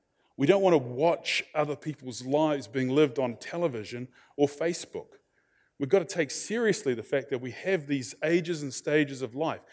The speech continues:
And it's in these significant transition points of life, from leaving school, working out your education, uh, choosing the right person to, to marry if God provides that for you. How do we raise our children, our career, maybe stages where we might shift city or town or country.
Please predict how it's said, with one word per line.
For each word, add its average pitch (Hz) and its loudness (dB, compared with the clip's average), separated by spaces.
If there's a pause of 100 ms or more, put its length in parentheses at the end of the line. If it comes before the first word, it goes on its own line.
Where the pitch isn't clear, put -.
(320)
And 147 0
it's 147 -2
in 233 4
these 185 0
significant 175 -4
transition 160 0
points 127 -4
of 113 -8
life, 123 2 (340)
from 120 -2
leaving 147 4
school, 156 6
working 139 2
out 139 2
your 135 2
education, 143 0 (320)
uh, 113 0
choosing 151 0 (100)
the 127 -2
right 139 2
person 156 2
to, 113 -4 (140)
to 127 -8
marry 151 6
if - 0
God 123 4 (260)
provides 143 2
that 160 0
for 160 6
you. 165 0 (280)
How 147 0
do 151 6
we 147 8
raise 147 8
our 139 6
children, 160 2
our 107 -6
career, 160 4 (320)
maybe 131 2
stages 139 4
where 135 4
we 131 6
might 131 2
shift - 2
city 160 2
or 107 2
town 147 0
or 110 -2
country. 147 -6